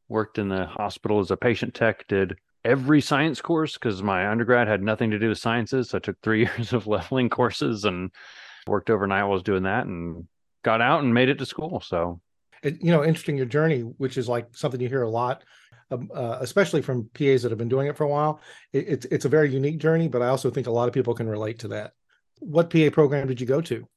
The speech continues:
Speaker 1: I went to the U N T Health Science Center in Fort
Speaker 2: Oh,
Speaker 1: Worth,
Speaker 2: wow.
Speaker 1: where I'm adjunct faculty now. So I got to come back home to help teach. It's really fun.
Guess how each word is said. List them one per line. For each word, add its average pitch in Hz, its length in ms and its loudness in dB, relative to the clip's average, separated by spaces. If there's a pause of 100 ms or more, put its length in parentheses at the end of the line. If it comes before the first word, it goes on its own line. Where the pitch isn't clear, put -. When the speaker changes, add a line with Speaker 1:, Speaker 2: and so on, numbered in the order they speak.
Speaker 1:
I 151 200 4
went 185 340 4
to 135 540 6 (100)
the 127 120 0
U 123 100 6
N 117 80 2
T 104 400 0
Health 113 180 0
Science 107 240 0
Center 101 160 2
in 90 60 0
Fort 104 240 0
Speaker 2:
Oh, 110 40 4
Speaker 1:
Worth, 160 180 4
Speaker 2:
wow. 117 80 -4
Speaker 1:
where 107 140 2
I'm 107 120 -2
adjunct 104 280 -2
faculty 101 360 -6
now. 80 260 -6
So 92 180 0
I 92 220 4 (140)
got - 220 -2
to 95 440 2 (220)
come 143 180 0
back 127 220 0
home 139 300 0
to 92 80 -6
help 98 220 -2
teach. - 340 -8
It's - 180 -6
really 104 140 4
fun. 85 380 -4